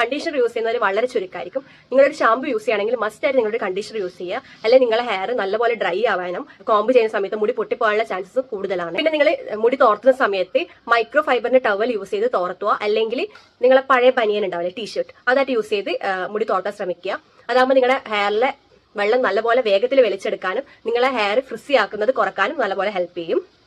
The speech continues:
മുടിയൊക്കെ ഉണങ്ങാനായിട്ട് ഹീറ്റിംഗ് ടൂൾസ് ഉപയോഗിക്കുന്നതിന് പകരം അങ്ങനെ അങ്ങ് വിട്ടേക്കുക, അങ്ങനെ അങ്ങ് എയർ ഡ്രൈക്ക് അങ്ങ് വിട്ടേക്കുക. അധികം ഹീറ്റിംഗ് ടൂൾസ് ഒന്നും മുടിയിൽ യൂസ് ചെയ്യാതായിരിക്കും നല്ലത്.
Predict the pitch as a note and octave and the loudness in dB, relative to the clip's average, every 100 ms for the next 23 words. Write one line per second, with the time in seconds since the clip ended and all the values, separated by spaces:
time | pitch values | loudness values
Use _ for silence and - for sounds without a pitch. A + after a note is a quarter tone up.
0 | - D4 C4+ C4+ C#4+ A#3 A3+ A3+ A#3+ A3 | -2 4 4 4 2 2 2 2 2 0
1 | A3+ B3 A3 B3 B3+ A3+ G#3+ G#3+ G#3+ A3+ | -2 -8 -6 -4 -2 0 2 2 2 0
2 | G#3 G3+ C4 C4 D4+ E4+ E4 C4 A#3 G3 | 0 -2 -4 -2 2 2 2 0 0 -2
3 | - - A3+ C4 C4 C4+ _ _ - - | -4 -8 0 2 2 0 _ _ -8 0
4 | A#3+ B3 C#4 C4 C4 B3+ G#3+ G3 E3+ - | 0 4 4 6 4 2 0 -6 -6 -10
5 | - - A#3 A#3 C#4+ C4 A#3+ B3+ B3+ A3+ | -10 -6 -2 -2 -2 0 2 4 4 4
6 | A#3+ B3 A#3 G#3+ A#3 G#3 - A3+ G#3+ G3 | 0 0 2 2 2 -4 -2 -2 0 -2
7 | G3 A3 F#3 F3+ | -2 -4 -2 -2